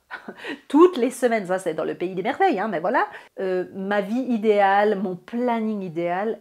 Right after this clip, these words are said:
lequel serait-il ? À quoi il ressemblerait en fait ? <laughs> Lequel serait-il ? » Je suis pas sûre que c'est très français, Anna, mais c'est pas grave.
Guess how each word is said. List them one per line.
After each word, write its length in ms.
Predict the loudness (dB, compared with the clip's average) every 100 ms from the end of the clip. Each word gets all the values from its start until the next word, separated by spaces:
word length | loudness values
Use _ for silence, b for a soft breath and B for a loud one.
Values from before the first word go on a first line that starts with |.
| _
lequel 440 | 2 2 4 0 0
serait-il ? 640 | -4 -8 -8 -12 -16 -16 -16 -18 -20 -14 -8
À 120 | -8
quoi 280 | -2 0 2
il 100 | 0
ressemblerait 680 | -4 -4 -6 -6 -6 -8
en 60 | -12
fait ? 300 | -14 -16 -16
<laughs> 40 | -6
Lequel 360 | -4 -2 -6
serait-il ? » 380 | -6 -8 -8 -10
Je 60 | -14
suis 80 | -14
pas 100 | -14
sûre 300 | -10 -10 -12
que 60 | _
c'est 120 | -14
très 140 | -12 -16
français, 380 | -16 -20 -16
Anna, 240 | -16 -14 -16
mais 120 | -16
c'est 80 | -10
pas 140 | -8
grave. 380 | -4 -2 -4 -6